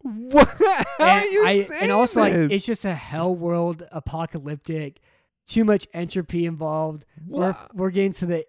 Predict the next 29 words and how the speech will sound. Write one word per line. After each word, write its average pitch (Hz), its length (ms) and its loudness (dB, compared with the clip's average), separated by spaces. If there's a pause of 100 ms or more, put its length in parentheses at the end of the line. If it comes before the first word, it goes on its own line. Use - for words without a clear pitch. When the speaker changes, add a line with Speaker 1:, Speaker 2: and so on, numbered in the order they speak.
Speaker 2:
ruins 175 360 -4
of 151 60 -12
civilization 147 1000 -8 (400)
with 151 120 -10
Tom 156 280 -6
Brady 143 240 -8
playing 135 240 -14
football 127 320 -12
in 123 60 -14
Tampa 123 260 -14
Bay. 117 360 -16 (320)
Speaker 1:
Dude, 202 220 -10
this 185 220 -10
is 165 220 -12
Speaker 2:
It's 180 120 -10
Speaker 1:
t-, - 120 -10
Speaker 2:
awful. 196 580 -2
Speaker 1:
this 175 180 -10
is 202 240 -10
Tommy 180 520 -8
Brady 156 560 -6 (180)
Hama 139 560 -6
shirts 139 580 -10
everywhere. 117 680 -8
<laughs> - 60 -20 (1600)
Speaker 2:
Tommy, 156 340 -4 (380)
I 147 100 -10
don't 123 220 -14
know. 117 280 -12